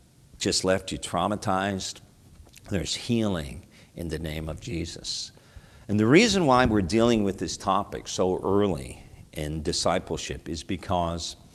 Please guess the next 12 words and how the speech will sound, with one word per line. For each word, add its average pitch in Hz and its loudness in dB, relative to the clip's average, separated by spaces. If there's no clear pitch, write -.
we 110 2
cannot 135 0
go 98 4
forth 69 -6
and 85 -4
minister 82 -4
if 90 -2
we 90 0
are 76 -4
a 90 -6
broken 78 -8
people. - -4